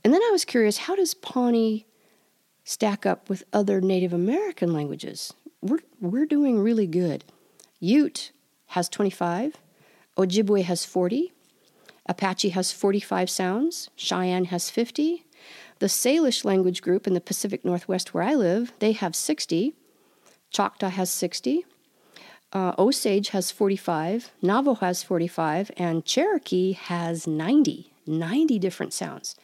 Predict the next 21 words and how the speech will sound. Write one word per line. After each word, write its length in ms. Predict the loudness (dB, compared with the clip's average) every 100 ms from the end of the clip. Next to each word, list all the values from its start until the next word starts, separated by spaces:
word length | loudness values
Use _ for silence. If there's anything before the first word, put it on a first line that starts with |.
| -20 -20 -20 -20 -20 -10 0
So 160 | 2
we 460 | 2 2 4 4 4
are 160 | 2
doing 420 | 2 4 4 2 2
really 280 | 2 4
well 400 | 4 2 2 0
with 200 | 0 -2
sixteen 760 | 0 -4 -4 -4 0 2 2 0
and 160 | -2 0
eighteen 420 | -2 -2 0 0
sounds, 400 | 0 -4 -4 -8 -2
and 220 | 2 4
none 160 | 4 2
of 140 | 2
these 200 | 2 0
sounds, 600 | -2 -2 0 0 -2 -8 _ -20 -20 -20 -20 -20 _ _
or 100 | 0
I 40 | 2
should 200 | 2 0
say, 300 | 0 0 -2 _ _ _ _ _ _ _
and 240 | 4 4